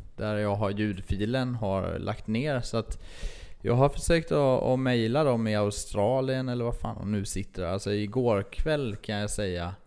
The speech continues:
att jag var riktigt jävla tokig. Så det var tur att vi inte spelade in det här avsnittet igår, för då hade jag nog bara suttit och skrikit, tror jag. Alltså, <laughs> det, den här, kommer du ihåg den här mackfrustrationen i början när vi började spela in poddarna?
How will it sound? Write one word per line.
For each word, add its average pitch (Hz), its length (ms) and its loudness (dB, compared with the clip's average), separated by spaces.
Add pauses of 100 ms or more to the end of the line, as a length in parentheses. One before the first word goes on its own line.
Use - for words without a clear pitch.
(320)
att - 180 -2
jag 113 80 6
var 98 180 6
riktigt - 720 2
jävla 92 380 0
tokig. 95 460 0 (440)
Så - 140 -8
det 113 60 2
var 117 80 8
tur 139 280 6
att 135 160 2
vi 139 60 0
inte 120 160 -4
spelade 101 360 0
in 95 100 0
det 98 60 2
här 113 220 2
avsnittet 101 600 -2
igår, 107 260 4
för - 120 -2
då 110 60 4
hade 110 160 2
jag 104 80 0
nog 90 140 -2
bara 90 180 2
suttit - 320 -2
och 90 80 -2
skrikit, 98 720 -4
tror 90 140 -2
jag. 82 100 -2 (440)
Alltså, - 260 2 (240)
<laughs> - 240 -12
det, 131 200 10 (320)
den 117 140 2
här, 113 400 4
kommer 131 200 4
du 127 60 8
ihåg 135 120 8
den 135 60 2
här 110 80 6
mackfrustrationen 113 1600 2
i 120 80 0
början 117 540 4
när 123 100 2
vi 107 80 2
började 101 240 2
spela 101 240 2
in 117 140 2
poddarna? 92 380 0